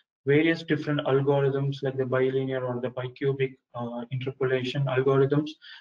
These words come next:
uh, so that the scaling can have a, a good range of scaling options and, uh, scaling resolutions,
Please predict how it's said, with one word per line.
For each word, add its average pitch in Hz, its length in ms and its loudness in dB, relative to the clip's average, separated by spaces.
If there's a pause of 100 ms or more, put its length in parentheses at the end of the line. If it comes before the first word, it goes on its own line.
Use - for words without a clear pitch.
(160)
uh, 120 180 2
so 135 200 2
that 131 200 4 (180)
the 131 140 -2
scaling 165 500 2
can 143 220 2
have 139 260 0
a, 135 100 4 (120)
a 120 220 0 (100)
good 165 200 2
range 160 440 0 (260)
of 139 180 2
scaling 147 440 2
options 143 420 0
and, 131 300 0
uh, 127 100 2
scaling 139 400 2
resolutions, 139 800 0